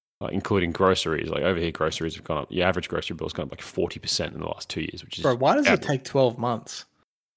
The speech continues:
Speaker 2: It's a twelve
Speaker 1: Oh.
Speaker 2: month inquiry that they're doing. It's like, literally just go to the shops and, like, look at the
Speaker 1: <laughs>
Speaker 2: price and be like, "That's fucked."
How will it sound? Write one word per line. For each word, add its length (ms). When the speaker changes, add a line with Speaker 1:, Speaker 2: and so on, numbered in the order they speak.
Speaker 2:
It's 160
a 60
twelve 340
Speaker 1:
Oh. 60
Speaker 2:
month 300
inquiry 480
that 100
they're 140
doing. 240
It's 140
like, 80
literally 340
just 220
go 160
to 80
the 80
shops 580
and, 220
like, 260
look 240
at 120
the 60
Speaker 1:
<laughs> 140
Speaker 2:
price 320
and 100
be 100
like, 280
"That's 260
fucked." 440